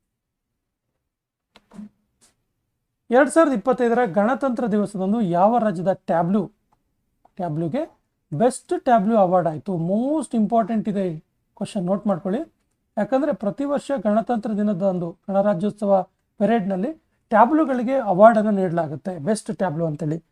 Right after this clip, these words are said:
So ಎರಡ್ ಸಾವಿರದ ಇಪ್ಪತ್ತೈದರ ಗಣರಾಜ್ಯ ದಿನದ ಈ ಒಂದು, ಆ, ಪೆರೇಡ್‌ನಲ್ಲಿ ಯಾವ ಟ್ಯಾಬ್ಲೂಗೆ, ಯಾವ ರಾಜ್ಯದ ಟ್ಯಾಬ್ಲೂಗೆ ಬೆಸ್ಟ್ ಟ್ಯಾಬ್ಲೂ ಅವಾರ್ಡ್ ಸಿಕ್ತು ಅಂತ ಕೇಳಿದ್ರೆ, ಉತ್ತರ ಪ್ರದೇಶದ ಟ್ಯಾಬ್ಲೂ.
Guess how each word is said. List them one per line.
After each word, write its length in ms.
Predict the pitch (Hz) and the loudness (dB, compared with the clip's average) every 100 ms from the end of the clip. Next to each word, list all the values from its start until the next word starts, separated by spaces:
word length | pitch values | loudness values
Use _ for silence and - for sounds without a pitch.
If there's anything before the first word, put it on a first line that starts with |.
| _ _ _ | _ _ _
So 140 | 285 240 | 4 6
ಎರಡ್ 160 | 240 | 6
ಸಾವಿರದ 220 | 196 330 | 4 2
ಇಪ್ಪತ್ತೈದರ 480 | 294 302 294 277 269 | 2 0 0 2 0
ಗಣರಾಜ್ಯ 440 | 226 240 233 214 208 | 0 0 0 0 0
ದಿನದ 500 | 214 208 220 226 220 | -2 2 4 4 2
ಈ 80 | 208 | 0
ಒಂದು, 400 | 208 202 202 180 | 0 2 0 -2
ಆ, 540 | - _ _ - 185 | -6 _ _ -8 -6
ಪೆರೇಡ್‌ನಲ್ಲಿ 760 | - 220 240 190 185 185 370 _ _ _ 202 | -2 0 2 0 -2 -2 -4 _ _ _ 6
ಯಾವ 300 | 214 269 311 | 8 10 8
ಟ್ಯಾಬ್ಲೂಗೆ, 600 | - 226 202 220 165 175 | 6 4 4 2 0 -4
ಯಾವ 360 | 196 196 240 254 | -2 4 4 6
ರಾಜ್ಯದ 380 | 220 185 208 | 4 4 0
ಟ್ಯಾಬ್ಲೂಗೆ 440 | 208 196 160 180 240 | 0 -2 -2 -2 -4
ಬೆಸ್ಟ್ 440 | 175 220 - 240 | -2 -4 -6 -8
ಟ್ಯಾಬ್ಲೂ 260 | 220 196 190 | -2 0 0
ಅವಾರ್ಡ್ 280 | 180 185 - | 0 0 -4
ಸಿಕ್ತು 240 | 175 185 | -10 -8
ಅಂತ 160 | 170 156 | -8 -6
ಕೇಳಿದ್ರೆ, 400 | 170 160 277 - _ _ _ _ | -6 -4 -4 -6 _ _ _ _
ಉತ್ತರ 380 | 226 220 _ 330 302 | -6 -6 _ -2 0
ಪ್ರದೇಶದ 480 | 226 208 170 170 214 | -2 -4 -4 -2 -2
ಟ್ಯಾಬ್ಲೂ. 440 | 214 143 135 143 | -2 -8 -8 -12